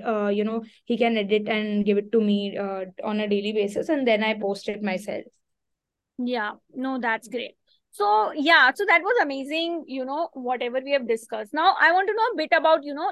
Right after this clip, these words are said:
Speaker 2: like, because you are, like, you are a teenager only, I would say. So, lot of
Speaker 1: Yeah.
Speaker 2: insecurities and lot of, you know, like, there's this self thing which people not able to overcome. So,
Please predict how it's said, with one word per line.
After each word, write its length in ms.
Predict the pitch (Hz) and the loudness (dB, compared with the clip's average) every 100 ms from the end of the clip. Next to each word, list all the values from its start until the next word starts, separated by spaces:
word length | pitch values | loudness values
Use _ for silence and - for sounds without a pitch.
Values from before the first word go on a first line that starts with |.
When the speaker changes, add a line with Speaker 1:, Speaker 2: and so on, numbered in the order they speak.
| 330 | -4
Speaker 2:
like, 160 | 311 - - | -4 -6 -6
because 260 | 294 320 | -2 0
you 300 | 320 311 320 - | 0 -2 -2 0
are, 260 | 269 277 269 _ - | 4 4 0 _ -4
like, 220 | 285 254 | -2 -2
you 260 | 247 247 285 | -6 -4 2
are 180 | 285 294 | 4 4
a 60 | |
teenager 460 | 294 285 247 240 277 | 0 -6 -6 -4 -2
only, 240 | 269 247 | -2 -2
I 100 | 247 | 0
would 220 | 226 240 233 | 0 0 -2
say. 280 | 262 240 - - - | -2 -2 -6 -18 -20
So, 140 | - 480 480 | 2 4 6
lot 340 | 311 285 302 330 | 6 6 6 2
of 60 | 480 | 2
Speaker 1:
Yeah. 100 | 220 | 0
Speaker 2:
insecurities 880 | 262 - 262 320 294 285 240 294 294 | 0 -8 -4 0 0 0 -6 -8 -4
and 160 | 330 | -2
lot 220 | 294 269 - | -2 -2 0
of, 140 | 330 | 0
you 120 | 359 285 | 0 -4
know, 160 | 320 539 - _ - | -4 -4 -8 _ -4
like, 240 | 277 277 262 | 0 0 0
there's 200 | 294 285 | -4 -4
this 260 | 320 359 | -4 -4
self 280 | - 285 285 | 2 2 2
thing 360 | - 339 247 240 | -2 -6 -6 -6
which 220 | 262 240 | -8 -6
people 300 | - 285 320 | -4 0 0
not 220 | 302 277 294 | 0 -2 -4
able 260 | 254 277 | -4 -4
to 100 | 269 | -4
overcome. 540 | - 254 240 233 - - _ _ _ | 0 0 2 0 -4 -18 _ _ _
So, 160 | - | 0